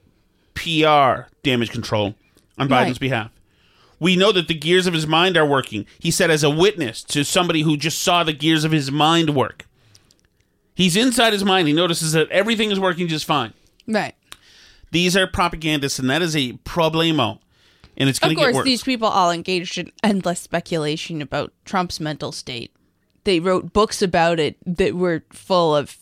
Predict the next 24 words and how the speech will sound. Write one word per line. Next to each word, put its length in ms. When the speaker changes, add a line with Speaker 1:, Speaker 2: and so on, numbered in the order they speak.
Speaker 2:
hearsay 640
and, 440
and 260
guessing 640
and 200
all 160
kinds 360
of 80
things. 360
I 80
mean, 200
like, 260
the 80
speculation 760
about 220
what 160
Trump 320
was 160
up 160
to 180
in 120
the 80
White 260
House 460